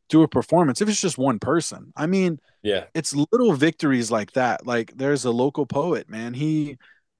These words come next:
Speaker 1: you know, he wanted to release a book of poetry. This is a kid that I have, you know, I've done workshops before, and he just showed up to them,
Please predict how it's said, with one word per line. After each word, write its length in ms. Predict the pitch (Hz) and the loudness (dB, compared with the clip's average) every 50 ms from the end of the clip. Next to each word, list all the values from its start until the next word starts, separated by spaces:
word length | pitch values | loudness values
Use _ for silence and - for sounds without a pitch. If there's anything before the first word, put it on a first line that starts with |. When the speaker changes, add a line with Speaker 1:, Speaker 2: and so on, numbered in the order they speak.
| _ _ | _ _
Speaker 1:
you 120 | - 143 131 | -4 -2 0
know, 120 | 127 123 | 0 0
he 100 | 127 151 | 0 0
wanted 200 | 165 190 196 180 | 2 2 0 0
to 60 | - 165 | 0 2
release 260 | 156 151 151 147 - | 2 2 2 0 -2
a 40 | 131 | -2
book 200 | 127 135 127 - | -2 -4 -4 -4
of 60 | 120 | -10
poetry. 540 | - 127 107 107 95 - - - - - - _ - | -8 -6 -6 -6 -6 -8 -14 -16 -18 -20 -20 _ -8
This 220 | 113 123 113 - | -4 -2 -2 0
is 60 | 123 | 0
a 60 | 120 | 0
kid 340 | 107 - - 147 147 139 127 | 0 4 4 4 4 4 4
that 200 | 131 113 110 101 | 2 2 2 2
I 260 | 73 110 117 120 120 | 0 2 2 2 2
have, 400 | 117 110 110 110 107 104 101 - - | 2 0 0 -2 -4 -4 -8 -10 -8
you 100 | 117 123 | -4 0
know, 300 | 117 110 104 101 101 - _ _ - | 0 2 2 0 -2 -6 _ _ -6
I've 140 | - 113 104 110 | -6 -6 0 2
done 180 | 139 139 135 | 4 4 6
workshops 460 | 131 139 143 - - 139 110 110 - | 6 4 4 2 0 0 -2 -2 -4
before, 340 | - 120 - - 175 175 180 | -12 -12 -2 0 2 2 2
and 80 | 170 143 | 2 -2
he 100 | 139 127 | -4 -4
just 180 | 117 117 107 | -4 -6 -8
showed 240 | - - 127 113 123 | -4 -2 0 0 0
up 120 | 160 160 - | 0 -2 -2
to 120 | - 170 | -6 -4
them, 240 | 156 165 160 160 | -2 -2 -4 -4